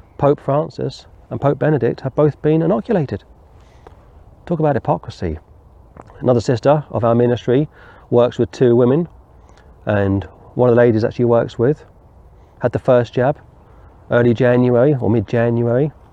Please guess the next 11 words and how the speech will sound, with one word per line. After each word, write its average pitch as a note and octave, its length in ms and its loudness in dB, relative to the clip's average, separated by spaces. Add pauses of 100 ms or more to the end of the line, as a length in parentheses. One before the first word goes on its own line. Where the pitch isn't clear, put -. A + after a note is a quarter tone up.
(280)
She - 160 -4
almost A3+ 240 4
died. B3+ 320 0 (880)
Spent A#2+ 140 -6
the B2+ 60 0
whole D#3+ 140 4
night D#3+ 260 2
in A2+ 60 -10
hospital, D#3+ 480 -2 (840)
had - 180 -8
terrible D3 580 2